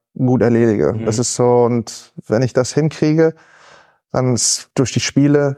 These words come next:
Speaker 1: ergänzt sich das dann selber. Ne, das ist halt, ich, wenn,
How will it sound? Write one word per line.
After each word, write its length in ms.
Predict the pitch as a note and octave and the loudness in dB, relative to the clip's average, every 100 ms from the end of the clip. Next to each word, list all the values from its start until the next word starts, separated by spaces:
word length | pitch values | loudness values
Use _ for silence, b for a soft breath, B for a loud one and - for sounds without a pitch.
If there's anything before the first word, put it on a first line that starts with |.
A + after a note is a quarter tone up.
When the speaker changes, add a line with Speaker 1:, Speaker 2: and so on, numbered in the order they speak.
| - | -2
Speaker 1:
ergänzt 380 | C3 B2 C3 B2+ | 0 2 0 0
sich 120 | B2+ | -2
das 140 | B2 | -2
dann 160 | - A#2 | 0 0
selber. 540 | A2 A2+ B2 - A#2 A#2+ | 2 2 2 -2 -4 -2
Ne, 160 | B2+ | 0
das 160 | B2+ C3 | 2 0
ist 160 | C3 | 0
halt, 220 | B2+ B2+ B2+ | 0 0 0
ich, 280 | - - _ _ _ _ _ _ _ | -4 -14 _ _ _ _ _ _ _
wenn, 260 | G#2 F2 | -4 -4